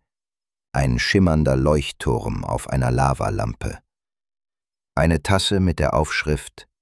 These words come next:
"World's Best Oma", aber in Comic Sans.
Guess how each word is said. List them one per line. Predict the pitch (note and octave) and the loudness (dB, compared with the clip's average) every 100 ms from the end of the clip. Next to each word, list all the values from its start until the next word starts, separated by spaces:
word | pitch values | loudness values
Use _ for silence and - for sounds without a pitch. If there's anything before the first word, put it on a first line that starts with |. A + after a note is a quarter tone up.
| _ - | _ 0
"World's | D#2 D2 C#2+ - - | 4 4 4 0 -6
Best | - C#2+ - - - | -4 -4 -4 -6 -4
Oma", | C2+ B1 - - - _ _ _ _ _ _ _ - | -2 -2 -4 -12 -16 _ _ _ _ _ _ _ -2
aber | B1 - - | 0 0 -4
in | - | -6
Comic | - D2+ A1+ - | 0 0 0 -4
Sans. | - - - - | -6 -6 -10 -12